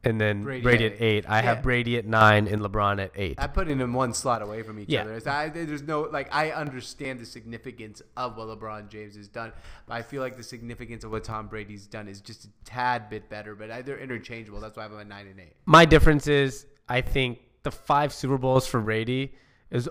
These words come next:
Speaker 1: almost, almost, not actually though, but almost equivalent to three N B A championships.
Speaker 2: Mm-hmm.
Speaker 1: If you look at each landscape of the sport, win one game. I think if, if the N B A was a one-game finals,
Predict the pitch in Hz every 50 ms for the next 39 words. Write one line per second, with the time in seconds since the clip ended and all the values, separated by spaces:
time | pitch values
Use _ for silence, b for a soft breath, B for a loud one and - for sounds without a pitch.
0 | - - - 131 131 131 131 131 123 113 107 113 110 - - - - 127 117 107
1 | 98 95 95 - - 110 101 - 101 101 98 - - - 95 87 87 80 82 90
2 | 98 98 95 - _ _ - 139 139 135 135 127 - 123 - - 117 104 107 98
3 | - 98 - - - 110 110 107 101 92 98 98 101 98 98 - - 107 101 95
4 | - 107 101 - - 113 110 - - - - - 165 139 - 160 147 143 143 139
5 | - 135 - 123 120 113 - 117 113 107 107 104 - - 110 101 107 98 98 -
6 | - - 107 104 104 - - - 117 117 131 127 123 120 117 117 117 113 110 104
7 | 110 107 107 107 107 104 B B B B B B B - 123 131 135 127 123 -
8 | - - 151 135 - - - 180 190 180 147 143 139 131 123 117 117 113 107 101
9 | 101 101 101 107 104 104 101 98 104 101 98 101 - - 92 92 98 95 98 101
10 | 101 - - -